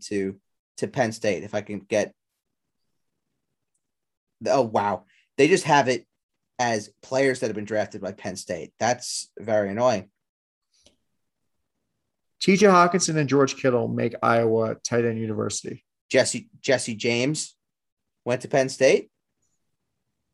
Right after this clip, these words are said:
Speaker 2: Noah Fant also went to Iowa.
Speaker 1: He did. They were drafted in the same year. Anywho.
Speaker 2: Yeah.
Speaker 1: George,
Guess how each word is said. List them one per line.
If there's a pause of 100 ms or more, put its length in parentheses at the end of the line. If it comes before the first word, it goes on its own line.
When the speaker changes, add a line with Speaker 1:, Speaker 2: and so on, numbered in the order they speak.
(3750)
Speaker 2:
Noah
Fant
also
went
to
Iowa. (680)
Speaker 1:
He
did.
They
were
drafted
in
the
same
year. (2500)
Anywho. (1500)
Speaker 2:
Yeah.
Speaker 1:
George,